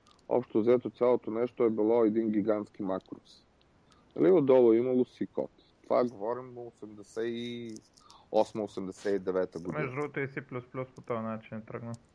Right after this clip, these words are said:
Speaker 1: А, нали, макросите в един момент, окей, правим език и го променяме, нали, и нещата, но така или иначе всичко стига до си код. Абсолютно всичко, което може да го напишеш на Objective-C,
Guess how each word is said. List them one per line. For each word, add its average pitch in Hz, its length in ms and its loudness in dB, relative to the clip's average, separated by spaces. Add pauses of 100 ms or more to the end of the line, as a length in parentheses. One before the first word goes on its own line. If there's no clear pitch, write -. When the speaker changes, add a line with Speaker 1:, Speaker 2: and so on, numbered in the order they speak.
(140)
Speaker 1:
А, 120 100 2 (1080)
нали, 208 260 -2
макросите 190 680 0
в 170 200 0
един 139 200 -4
момент, 131 340 -2
окей, 113 280 -2
правим 123 400 -2
език 101 380 -6
и 117 80 -10
го 107 100 -10
променяме, 101 640 -4
нали, 104 280 0
и 156 40 0
нещата, 135 800 2 (560)
но 110 100 2
така 135 360 4
или 190 140 2
иначе 160 540 -4
всичко - 420 -14
стига 147 300 -6
до 123 120 -8
си - 160 -14
код. - 300 -4
Абсолютно 131 520 -4
всичко, - 360 -12
което 131 260 -4
може 127 180 -4
да 123 80 -4
го 117 80 -6
напишеш 110 360 -8
на 104 80 -4
Objective-C, 98 720 -4